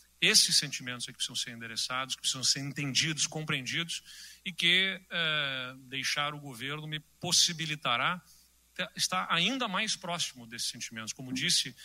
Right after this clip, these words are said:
hum, também, eh, no, relembrando a frase que está lá presente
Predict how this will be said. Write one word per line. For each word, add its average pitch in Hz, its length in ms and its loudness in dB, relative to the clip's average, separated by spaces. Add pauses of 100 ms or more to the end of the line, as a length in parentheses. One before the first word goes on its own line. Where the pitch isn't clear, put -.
(320)
hum, 123 160 -12
também, 151 540 -2 (240)
eh, 131 180 -4
no, 120 840 -12
relembrando 131 600 -2
a 117 60 -2
frase 143 400 0
que - 80 -4
está - 180 -2
lá 135 140 0
presente 131 580 -2